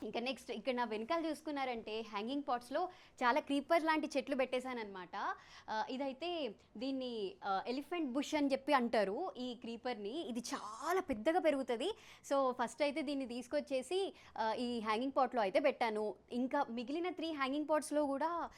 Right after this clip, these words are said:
ఇట్లాంటి క్రీపర్ లాంటి చెట్లే ఉన్నాయి. ఈ, ఇదిగోండి ఈ స్టూల్ తీసుకొని వాటర్ వేస్తా అనమాట. టూ డేస్కి ఒకసారో, త్రీ డేస్కి ఒకసారో ఇదిగోండి దీని మీద ఎక్కి నిల్చొని ఇలా వాటర్ వేస్తా ఈ చెట్లకి. పెద్ద స్టంట్ అనే చెప్పుకోవాలి. రెండు రో-, రెండు రోజులకు ఒకసారి ఇలా దీని మీద ఎక్కి నిల్చొని వేస్తాను వీటి మీద వాటర్ అయితే.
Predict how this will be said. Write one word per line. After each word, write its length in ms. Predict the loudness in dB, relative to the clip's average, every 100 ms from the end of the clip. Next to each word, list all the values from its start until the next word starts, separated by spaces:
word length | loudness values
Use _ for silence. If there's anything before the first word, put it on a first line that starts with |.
| -12 -6
ఇట్లాంటి 260 | 0 0
క్రీపర్ 360 | 0 -4 0 2
లాంటి 200 | 2 0
చెట్లే 240 | -2 2 4
ఉన్నాయి. 440 | 4 2 0 -2 -6 -20 -4
ఈ, 220 | -2 -2 0
ఇదిగోండి 420 | 0 2 2 2
ఈ 160 | 0
స్టూల్ 400 | -2 -2 -2 0
తీసుకొని 580 | -2 -4 -2 -4 -2 -4 -6 -16 0
వాటర్ 280 | 2 2 0
వేస్తా 280 | -2 -2
అనమాట. 340 | -6 -4 -4 -4
టూ 220 | -2 0
డేస్కి 260 | 2 0 -4
ఒకసారో, 440 | -4 -4 0 0
త్రీ 180 | 0 -2
డేస్కి 240 | -2 -2
ఒకసారో 340 | -6 -2 -2 -2 -10 -16 -2
ఇదిగోండి 280 | 0 0 2
దీని 180 | 0
మీద 140 | 2 0 0 4
ఎక్కి 500 | 2 2 -4 -4 -6 -20 -20 -20 -10
నిల్చొని 560 | -4 -4 -4 -2 0 0 -4 -14 -4
ఇలా 160 | 0 2
వాటర్ 280 | 2 0
వేస్తా 260 | 0 0 -2
ఈ 100 | -4 -4
చెట్లకి. 460 | -10 -8 -6 -6 -8 -12 -20 -20 -20 -20 -6
పెద్ద 180 | -4 -4
స్టంట్ 360 | -4 -4 -2 0
అనే 180 | 2
చెప్పుకోవాలి. 460 | 2 2 4 6 4
రెండు 300 | 2 2 2
రో-, 140 | 2 2
రెండు 240 | -2 2
రోజులకు 240 | 2 2 -4
ఒకసారి 360 | -4 -4 -2
ఇలా 280 | -2 0 0
దీని 200 | 0 0
మీద 120 | 0
ఎక్కి 240 | -2 -4 -6
నిల్చొని 380 | -6 -6 -4
వేస్తాను 360 | -6 -6 -6 -6
వీటి 220 | -6 -8
మీద 180 | -8 -6
వాటర్ 340 | -8 -10 -8
అయితే. 320 | -8 -2 -4